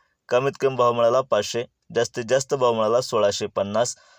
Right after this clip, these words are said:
सर्वसाधारण भाव मिळाला बाराशे रुपये प्रति क्विंटल याप्रमाणे. पुढील बाजार समिती चांदवड येथे उन्हाळ कांद्याची आवक आली पाच हजार दोनशे क्विंटलची.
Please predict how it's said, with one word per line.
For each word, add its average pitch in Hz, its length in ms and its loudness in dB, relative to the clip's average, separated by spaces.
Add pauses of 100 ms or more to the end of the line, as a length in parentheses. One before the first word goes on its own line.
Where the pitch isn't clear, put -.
(160)
सर्वसाधारण 147 720 2
भाव 117 140 2
मिळाला 107 260 2
बाराशे 98 500 0
रुपये 113 180 -4
प्रति 107 240 -8
क्विंटल 95 320 -6 (100)
याप्रमाणे. 92 520 -4 (400)
पुढील 156 180 2
बाजार 165 280 4
समिती 147 380 -2
चांदवड 135 440 2
येथे 120 180 0
उन्हाळ 123 240 0
कांद्याची 135 420 0
आवक 113 220 0
आली 120 200 -2
पाच 110 240 0
हजार 117 240 0
दोनशे 104 340 -6
क्विंटलची. 104 480 -6